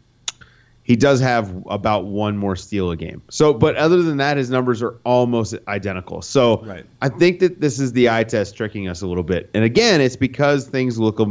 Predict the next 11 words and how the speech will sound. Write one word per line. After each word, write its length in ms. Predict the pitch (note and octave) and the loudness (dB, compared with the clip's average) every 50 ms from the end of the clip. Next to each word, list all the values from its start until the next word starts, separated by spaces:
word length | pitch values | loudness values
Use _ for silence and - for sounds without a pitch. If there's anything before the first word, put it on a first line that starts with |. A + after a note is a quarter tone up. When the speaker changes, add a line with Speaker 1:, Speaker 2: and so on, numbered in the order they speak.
| F#2+ - - | -2 -8 -6
Speaker 1:
little 220 | A2 G#2 A2 G#2+ | 0 2 2 4
bit 180 | F#2 G#2 G2 G#2 | 4 2 -2 -2
more 200 | G2+ G2+ G2 G2 | 0 0 0 0
cohesive. 640 | G2 - A#2 A2+ C3 E3 E3+ - - - - - _ _ _ _ _ _ _ _ _ _ - | 0 0 2 2 2 2 0 -2 -4 -10 -10 -12 _ _ _ _ _ _ _ _ _ _ -16
Speaker 2:
Okay. 220 | A#2 - - A2+ A#2+ | -16 -12 -10 -2 -2
Speaker 1:
It's 220 | C#3+ C3 - G#2+ | -2 -2 0 -2
not, 500 | B2+ B2+ C3 C3+ C#3 C#3 C#3 C#3+ C#3 - - | 0 2 2 2 2 2 2 0 -2 -4 -2
it's 260 | B2+ C3 C3 - - | -2 -2 -2 -2 -8
not 320 | B2 B2+ B2 B2+ B2+ A#2+ - | -4 -2 0 0 0 -2 -4
just, 500 | - C3 B2 A#2 A2+ A2+ - - - - _ _ _ _ _ _ _ _ _ _ _ _ | -2 -2 0 0 -2 -4 -10 -16 -20 -20 _ _ _ _ _ _ _ _ _ _ _ _
"Hey, 340 | - A#2+ A#2+ A#2 A2+ F2+ - | -4 0 0 0 0 -2 -4